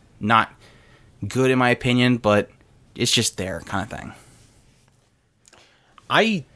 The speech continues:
Speaker 2: ow. I mean, <laughs> I, I, I,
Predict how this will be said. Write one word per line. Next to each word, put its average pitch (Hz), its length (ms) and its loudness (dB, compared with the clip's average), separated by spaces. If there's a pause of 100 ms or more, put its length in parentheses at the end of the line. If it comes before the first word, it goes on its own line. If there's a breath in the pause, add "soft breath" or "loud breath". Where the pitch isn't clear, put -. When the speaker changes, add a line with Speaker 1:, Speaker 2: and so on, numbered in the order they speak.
(1200 soft breath)
Speaker 2:
ow. 117 400 0
I 135 120 4
mean, 131 260 4
<laughs> - 20 -4
I, - 800 0 (640 loud breath)
I, 180 520 2
I, 151 280 2